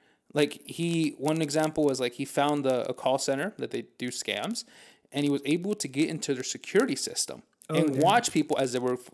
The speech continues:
Speaker 1: falling, like, calling him and do things like that. And, like, he kind of doesn't dox them to the internet, but, like, "No, I know who you are. You are, you know, blank,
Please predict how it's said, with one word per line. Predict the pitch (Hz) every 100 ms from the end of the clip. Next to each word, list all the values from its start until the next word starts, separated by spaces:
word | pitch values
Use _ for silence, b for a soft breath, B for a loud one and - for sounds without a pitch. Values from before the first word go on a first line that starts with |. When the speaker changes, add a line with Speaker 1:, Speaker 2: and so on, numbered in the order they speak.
| -
Speaker 1:
falling, | - 170 170 170 - -
like, | 113
calling | - 214 196 101
him | - - -
and | -
do | 113
things | 113 -
like | - -
that. | - - - B B B B -
And, | 151 156 147 143 135
like, | 139 131 - - -
he | - 180
kind | - 220 208
of | 143 - _ _ -
doesn't | 226 190 135
dox | 147 165
them | 185
to | -
the | 131
internet, | 131 175 254 254 B B -
but, | 156
like, | 151 135 - _ -
"No, | 147 143
I | 147
know | 143 127
who | 110
you | 110 110
are. | 107 110 - _ -
You | 135 131
are, | 127 123 113 127
you |
know, | 107
blank, | 110 135 120 110 -